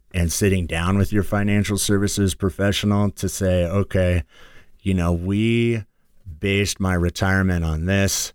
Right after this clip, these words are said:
We were doing a, you know, Roth conversion plan for this," you know, whatever it was that you were doing. Now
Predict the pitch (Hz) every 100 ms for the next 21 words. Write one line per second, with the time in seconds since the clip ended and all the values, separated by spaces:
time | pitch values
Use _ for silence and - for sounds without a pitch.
0 | _ _ _ 98 95 92 92 98 98 95
1 | 90 85 80 76 101 78 80 101 101 92
2 | 95 87 104 107 110 101 - 101 98 95
3 | 87 87 87 123 131 120 - _ - _
4 | 101 101 104 117 139 139 98 90 104 104
5 | 85 87 95 92 85 90 98 90 85 90
6 | 98 117 107 92 92